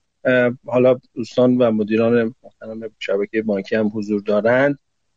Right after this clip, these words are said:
نظارت بانک مرکزی یک نظارت ریسک محور هست.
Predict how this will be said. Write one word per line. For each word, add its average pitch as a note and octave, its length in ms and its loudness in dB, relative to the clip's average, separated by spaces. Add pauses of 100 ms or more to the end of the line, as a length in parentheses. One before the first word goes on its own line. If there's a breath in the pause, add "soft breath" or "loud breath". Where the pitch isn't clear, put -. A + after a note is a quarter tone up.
نظارت E3 480 2
بانک D3+ 320 0
مرکزی C3 540 2
یک B2 140 0
نظارت G#2 400 0
ریسک G#2 440 -4
محور F#2+ 400 -4
هست. - 500 -8